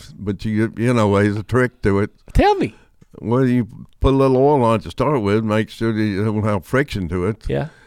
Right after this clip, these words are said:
Speaker 1: And then you torque it down, and you got a, a mic that you check to s-, start with, and then you stretch it, and then you stretch,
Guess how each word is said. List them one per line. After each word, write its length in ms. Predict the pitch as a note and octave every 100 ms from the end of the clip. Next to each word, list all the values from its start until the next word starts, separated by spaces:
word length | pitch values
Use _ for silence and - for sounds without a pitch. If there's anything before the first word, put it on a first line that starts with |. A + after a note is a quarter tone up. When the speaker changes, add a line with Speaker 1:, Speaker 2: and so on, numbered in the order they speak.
| _
Speaker 1:
And 200 | G2+ A2
then 220 | A#2 A2+
you 220 | A2+ G#2+ F2+
torque 260 | - B2 A#2
it 60 | G#2+
down, 260 | A2+ B2
and 160 | A#2 G#2
you 100 | G#2+
got 260 | G#2+ A2 G#2
a, 160 | G2+ F2+ F#2+
a 120 | G2+
mic 400 | G2+ A#2 C3+ A2
that 300 | - A2+ F2+
you 100 | A2
check 300 | - A#2+ A2+
to 80 | -
s-, 140 | F#2 - _ _ - -
start 400 | - G#2+ C3+ C3
with, 280 | G#2 A2+ G#2+
and 140 | G2+
then 200 | G#2+ A2
you 120 | A2
stretch 540 | F2+ F2+ - B2 C#3 -
it, 60 |
and 100 | G2+
then 180 | G#2 G#2+
you 160 | G#2+ G2
stretch, 500 | - - A2 A2+ -